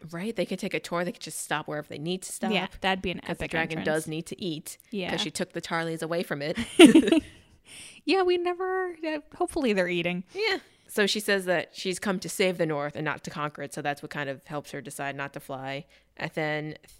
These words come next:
Speaker 1: Theon catches Jon in the throne room afterwards and wants to speak with him.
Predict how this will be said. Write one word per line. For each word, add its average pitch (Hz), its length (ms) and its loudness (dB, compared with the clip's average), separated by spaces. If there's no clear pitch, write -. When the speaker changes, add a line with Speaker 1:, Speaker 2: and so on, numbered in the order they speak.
Speaker 1:
Theon 147 520 -2
catches 139 460 -10
Jon 139 260 -6
in 131 80 -12
the 143 80 -8
throne 143 280 -10
room 135 200 -14
afterwards 135 500 -12
and 135 180 -12
wants 131 200 -14
to 147 80 -10
speak - 280 -10
with - 120 -16
him. 151 240 -8